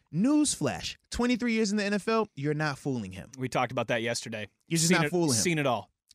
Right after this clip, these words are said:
Speaker 1: Patrick Mahomes, all world. He's seen a lot of football as well. He's also seen a ton of different coverages and approaches. But the one approach that we know works is the two high show. The approach that we know that definitively doesn't work is blitzing him.
Speaker 2: Mm-hmm.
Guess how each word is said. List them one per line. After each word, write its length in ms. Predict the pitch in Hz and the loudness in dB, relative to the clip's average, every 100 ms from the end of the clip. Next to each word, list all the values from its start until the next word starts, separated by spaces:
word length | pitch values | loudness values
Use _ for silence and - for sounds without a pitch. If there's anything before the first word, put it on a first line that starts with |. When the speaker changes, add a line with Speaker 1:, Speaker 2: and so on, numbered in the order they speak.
| - | -4
Speaker 1:
Patrick 320 | 180 165 - | 0 0 0
Mahomes, 460 | 160 170 139 - - _ | 2 2 2 -2 -14 _
all 280 | - 175 175 | 0 2 4
world. 280 | 147 101 - _ _ _ | 2 -2 -4 _ _ _
He's 240 | - 156 - | -2 0 0
seen 160 | 160 | 0
a 60 | 151 | 0
lot 160 | 147 | 0
of 60 | 147 | 0
football 300 | 160 151 135 | -2 0 0
as 100 | 131 | 2
well. 100 | 151 | 2
He's 140 | 135 | 2
also 200 | 165 180 | 2 0
seen 180 | 175 160 131 | -2 -2 -2
a 100 | 131 | -4
ton 360 | - - 147 170 | -6 -8 -2 -2
of 120 | 135 | 0
different 360 | 143 143 131 - | -2 -2 -4 -2
coverages 380 | 175 180 175 160 | 0 2 2 0
and 100 | 151 | -2
approaches. 520 | - 143 127 - - - - - | 0 0 0 -4 -10 -12 -20 -2
But 220 | 170 175 | 0 0
the 80 | 131 | 0
one 180 | 156 196 | 2 2
approach 300 | 185 175 160 | 2 2 2
that 100 | 135 | 0
we 160 | 156 | 0
know 180 | 160 160 | 2 2
works 500 | 127 117 208 - - - | 2 2 2 0 -4 -2
is 140 | 139 | -2
the 80 | 127 | -2
two 220 | - 180 | -2 -2
high 60 | 151 - | -2 -2
show. 220 | 151 85 - | -4 -4 -6
The 80 | 143 | -4
approach 280 | 123 185 180 | -2 0 0
that 100 | 156 | 0
we 100 | 165 | 0
know 140 | 170 | 0
that 160 | 156 127 | 0 -2
definitively 640 | 127 - 185 185 190 147 | -4 -4 -4 -2 -2 -2
doesn't 400 | 117 151 220 240 | -2 -2 0 0
work 240 | 269 320 - _ _ _ _ _ - | 0 -2 -6 _ _ _ _ _ -4
is 160 | 254 208 | -2 0
blitzing 440 | 262 285 - 202 | 0 0 0 0
him. 180 | 151 82 117 | 0 -4 -12
Speaker 2:
Mm-hmm. 380 | 123 110 208 | -12 -4 -2